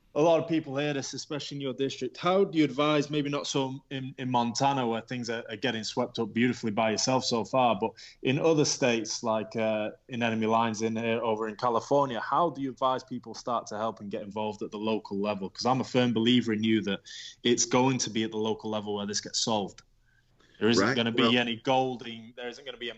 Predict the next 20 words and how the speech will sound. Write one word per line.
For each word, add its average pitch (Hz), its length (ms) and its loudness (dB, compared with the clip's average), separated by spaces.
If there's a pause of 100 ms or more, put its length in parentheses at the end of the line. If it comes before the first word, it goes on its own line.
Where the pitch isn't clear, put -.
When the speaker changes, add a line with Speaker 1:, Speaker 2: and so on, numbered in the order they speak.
Speaker 1:
massive 123 380 -4
swooping 113 680 -4
change, 208 760 0 (340)
uh, 104 180 2
that 104 160 -2
covers 107 280 0
the 98 60 -4
country. 107 460 2
Everyone's 104 280 2
gonna 107 120 2
have 101 120 -2
to 101 80 -4
fight 101 280 2
for 95 120 -8
it - 40 -6
individually 92 460 -2
in 90 80 -6
their 90 140 -2
own 90 120 -4
areas. 85 440 -6